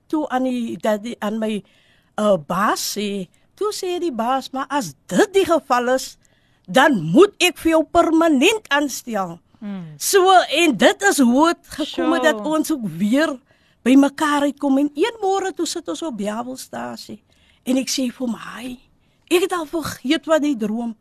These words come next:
Speaker 1: En hier bring die Here dit weer voor my."
Speaker 2: Hmm.
Speaker 1: Dat die manier hoe die liefde in my hart was. Ek
Speaker 2: Ja.
Speaker 1: sê, "Die droom bevestig vanmôre. Die liefde,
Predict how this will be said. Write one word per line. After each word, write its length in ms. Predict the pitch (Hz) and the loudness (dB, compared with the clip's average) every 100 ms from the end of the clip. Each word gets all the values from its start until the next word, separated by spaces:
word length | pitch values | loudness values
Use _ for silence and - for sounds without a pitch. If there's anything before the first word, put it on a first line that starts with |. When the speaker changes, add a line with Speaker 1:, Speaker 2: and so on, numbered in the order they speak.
| _ _ _ - | _ _ _ 2
Speaker 1:
En 100 | 262 | 4
hier 260 | 220 277 | 6 4
bring 240 | 233 269 277 | 6 4 4
die 220 | 277 208 | 2 0
Here 220 | 208 254 | 0 0
dit 240 | 254 233 160 | 0 -2 -4
weer 240 | 170 226 | -8 -8
voor 300 | - 208 208 196 | -8 -8 -8 -6
my." 180 | 185 185 _ | -8 -10 _
Speaker 2:
Hmm. 260 | 226 240 220 | -6 -6 -6
Speaker 1:
Dat 200 | - 262 262 _ _ _ _ | 0 0 0 _ _ _ _
die 200 | 175 233 | 4 8
manier 760 | 269 269 202 208 320 359 339 - _ _ _ _ _ _ | 10 8 6 6 6 6 2 -6 _ _ _ _ _ _
hoe 200 | 233 277 | 4 6
die 140 | 294 | 6
liefde 500 | 214 202 247 339 359 | 4 4 6 6 4
in 120 | 330 | 4
my 60 | 302 | 4
hart 340 | 214 196 214 | 2 0 -4
was. 340 | 208 214 190 - | -8 -10 -10 -14
Ek 80 | 277 | -14
Speaker 2:
Ja. 60 | 190 | -10
Speaker 1:
sê, 220 | 180 285 202 | -6 -6 -4
"Die 180 | 226 208 | -6 -6
droom 380 | - 170 247 262 | -8 -6 -2 -2
bevestig 640 | 247 240 - 254 - 240 - | -2 -6 -12 -14 -12 -14 -12
vanmôre. 500 | 226 202 185 185 185 190 _ _ _ _ _ | -10 -8 -8 -10 -16 -20 _ _ _ _ _
Die 120 | - 233 | -4 -2
liefde, 680 | 214 285 349 - 349 330 | 2 2 2 -2 -4 -4